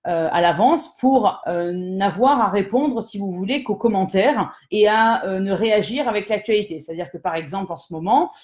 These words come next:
moi, j'avais des, enfin, vous aviez sûrement, euh, si vous avez déjà mis en place des posts, eh bien, il y a des posts qui vont, euh, venir s'interposer, des posts qui sont plus d'actualité, parce que là, ils, qui sont pas encore publiés. Et ben, ceux-là, vous allez pouvoir les déprogrammer et adapter votre communication à l'actualité.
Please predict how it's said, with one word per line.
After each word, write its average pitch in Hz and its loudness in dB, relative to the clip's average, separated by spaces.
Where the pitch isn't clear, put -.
moi, 185 -4
j'avais 170 -4
des, 175 -2
enfin, 160 -6
vous 165 -12
aviez 160 -8
sûrement, 190 0
euh, - -8
si - -16
vous 160 -8
avez 165 -2
déjà 190 2
mis 196 0
en 185 0
place 202 2
des 170 2
posts, 269 2
eh 185 2
bien, 180 4
il 185 6
y - 4
a - 2
des 170 0
posts 247 2
qui 196 -6
vont, 220 -2
euh, 175 -4
venir 196 -2
s'interposer, 208 0
des 170 0
posts 208 -4
qui - -20
sont 180 -4
plus 214 -4
d'actualité, 202 0
parce 170 -4
que 185 0
là, 214 4
ils, 233 -4
qui - -20
sont 185 -6
pas 220 2
encore 214 -2
publiés. 196 -4
Et 180 -6
ben, 165 -2
ceux-là, 185 2
vous 202 -2
allez 175 4
pouvoir 185 2
les 185 2
déprogrammer 202 0
et 226 2
adapter 214 4
votre 208 2
communication 196 0
à 196 2
l'actualité. 196 -2